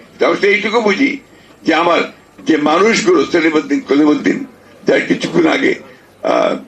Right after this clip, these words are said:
আমাদের, আমাদের সেলিম সাহেব যে বললেন যে আপনার যে কথা, সেটাই হচ্ছে মূল কথা আর কি, যে তারা কিন্তু মনে করছে যে তার আপনার হালুয়া টাইট। তো এই হালুয়া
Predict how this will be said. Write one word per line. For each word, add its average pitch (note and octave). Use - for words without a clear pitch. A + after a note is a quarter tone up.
আমাদের, -
আমাদের -
সেলিম E3
সাহেব F3
যে C#3+
বললেন C#3
যে B2+
আপনার -
যে C#3
কথা, -
সেটাই -
হচ্ছে D3
মূল -
কথা -
আর -
কি, -
যে D3
তারা F3
কিন্তু -
মনে F2
করছে -
যে -
তার -
আপনার -
হালুয়া G#2
টাইট। -
তো -
এই F#3+
হালুয়া -